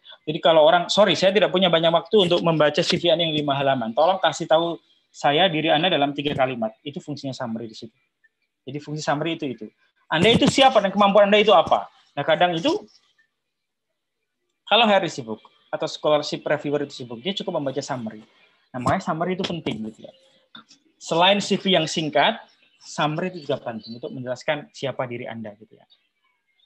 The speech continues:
Siapa sa-, saya adalah A, B, C gitu ya. Nah, lalu, eh, work experience seperti biasa ya.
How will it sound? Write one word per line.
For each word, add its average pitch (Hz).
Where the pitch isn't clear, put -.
Siapa 160
sa-, -
saya 220
adalah 190
A, 175
B, 151
C 143
gitu 104
ya. -
Nah, 101
lalu, 139
eh, 120
work 156
experience 220
seperti 175
biasa 156
ya. 151